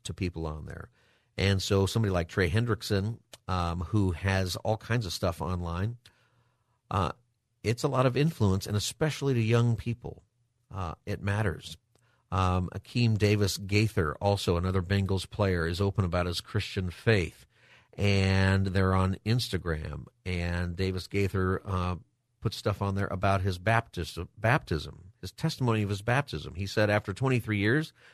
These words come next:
I am so proud to have given my life to Christ, received the gift of new life. God has done wonderful things in my life, picked me up from my lows and humbled me at, at my highs.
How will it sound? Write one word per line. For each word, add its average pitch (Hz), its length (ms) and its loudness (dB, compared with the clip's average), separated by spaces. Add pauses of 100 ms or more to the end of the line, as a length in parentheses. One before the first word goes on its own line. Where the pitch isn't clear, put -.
(100)
I 90 80 0
am 92 100 0
so 156 180 2
proud 95 340 4
to 98 60 0
have 92 120 -2
given 110 220 2
my 98 120 2
life 90 240 -2
to 92 80 -6
Christ, - 540 -2 (360)
received 143 400 2
the 131 40 4
gift 120 320 2
of 98 260 -2
new 127 280 6
life. 80 440 2 (140)
God 113 260 8
has 110 120 2
done 98 240 0
wonderful 120 400 0
things 98 300 0
in 92 60 0
my 78 140 -4
life, 69 340 -8
picked 139 240 -2
me 110 160 2
up 92 160 -2
from 95 140 -4
my 85 140 -2
lows 98 400 0
and 80 100 -8
humbled 101 460 -2
me 85 180 -4
at, 82 80 -4 (680)
at 87 160 -2
my 87 140 -4
highs. 76 460 -8